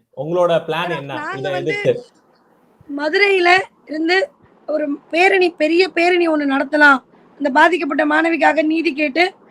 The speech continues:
Speaker 2: என்னுடைய மகளிர் அணி தலைவர் திரு உமா ரதிராஜன் அவர்கள் வந்து இதை முன்னெடுத்து மூணாம் தேதி இது வந்து தொடங்க இருக்கோம். So அங்கிருந்து நாங்க வந்து பேரணியா வந்து இந்த பேரணியை சென்னையில முடிச்சு ஆளுநர் அவர்களை சந்திச்சு எங்களுடைய,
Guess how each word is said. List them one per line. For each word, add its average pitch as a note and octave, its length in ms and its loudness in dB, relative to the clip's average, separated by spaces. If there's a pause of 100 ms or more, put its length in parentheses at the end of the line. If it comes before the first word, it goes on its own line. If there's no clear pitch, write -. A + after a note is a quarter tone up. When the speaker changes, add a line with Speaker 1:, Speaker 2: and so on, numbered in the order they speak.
(100)
Speaker 2:
என்னுடைய D4+ 280 -2
மகளிர் D#4 300 4
அணி E4 180 2
தலைவர் D4+ 400 2
திரு C#4+ 160 -8
உமா D4+ 240 -2
ரதிராஜன் D4+ 520 0
அவர்கள் C4 320 -2
வந்து D4 360 2 (360)
இதை D4 240 4
முன்னெடுத்து E4+ 460 6 (580)
மூணாம் F4 440 6
தேதி D#4 320 -2 (280)
இது C4+ 120 -10
வந்து D4+ 180 -2
தொடங்க D#4+ 320 4
இருக்கோம். D#4 440 2 (300)
So D#4 140 -6
அங்கிருந்து F4+ 360 2
நாங்க F4+ 220 6
வந்து D#4+ 240 -2
பேரணியா F4 460 0
வந்து D#4 380 -2 (400)
இந்த D4 360 2
பேரணியை F4+ 360 2
சென்னையில D#4+ 600 2 (440)
முடிச்சு E4+ 500 -4
ஆளுநர் F4 360 2
அவர்களை D4 300 -4
சந்திச்சு D4+ 440 -2 (400)
எங்களுடைய, D4+ 640 0